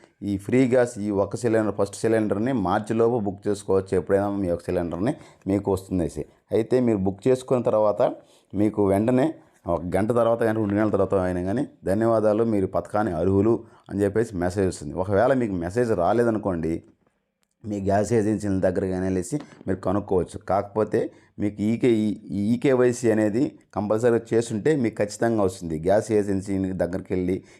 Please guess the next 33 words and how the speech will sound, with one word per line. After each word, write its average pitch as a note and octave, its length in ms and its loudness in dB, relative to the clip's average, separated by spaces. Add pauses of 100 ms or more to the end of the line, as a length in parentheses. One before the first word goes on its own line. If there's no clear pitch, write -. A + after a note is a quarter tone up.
ఈ F2+ 60 -2
మధ్య G2+ 240 0 (120)
చాలా G2+ 180 2
వరకు G2+ 320 2
ఈకేవైసీలు G2+ 600 2
ఊళ్ళో G2+ 320 2
కూడా F#2+ 200 2
వచ్చి F#2 340 0 (240)
ఆయా F#2 240 2
కంపెనీల్లో, G2 520 0
గ్యాస్ F2+ 380 0
కంపెనీలు F2 400 -4
ఈకేవైసీ G#2 480 0
చేయడం F#2 180 -2
జరిగింది. F2 380 -2 (340)
ఎవరైతే G#2 340 2
మిస్ G2+ 280 -2
చేసుకున్నారో A2+ 520 0
వాళ్ళకి G#2+ 420 0 (300)
మెసేజ్ల A2 340 0
రూపంలో G2 400 0
రాకపోవచ్చు. F2 720 -2 (300)
మెసేజ్ F2+ 340 0
రాకపోయినా B2+ 640 2
సరే C3 340 2 (340)
మీకు B2 360 0 (240)
మీ G2 340 0
దీపం A2+ 360 0
పథకం G2+ 380 -2
కింద G2+ 140 -2
మీరు G#2 260 0
అర్హులని G#2 520 2
ఖచ్చితంగా G#2 600 -2